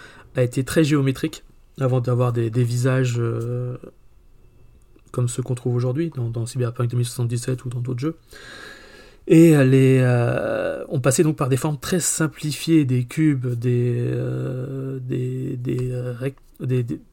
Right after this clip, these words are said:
des formes, euh, géométriques en trois D. Et donc,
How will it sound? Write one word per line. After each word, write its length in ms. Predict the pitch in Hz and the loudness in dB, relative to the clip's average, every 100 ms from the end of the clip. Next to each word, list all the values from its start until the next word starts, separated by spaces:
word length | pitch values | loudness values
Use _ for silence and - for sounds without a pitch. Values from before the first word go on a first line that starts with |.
| _ | _
des 80 | 131 | -6
formes, 320 | - 147 139 | -4 -2 0
euh, 320 | 123 120 123 127 | 0 -2 -4 -4
géométriques 420 | 131 123 120 143 | -2 -2 -4 -6
en 60 | 123 | -4
trois 160 | 123 123 | -4 -4
D. 80 | 120 - _ _ _ - _ _ _ - - _ | -6 -16 _ _ _ -20 _ _ _ -20 -20 _
Et 80 | 151 | 2
donc, 320 | 147 170 - | 4 2 -4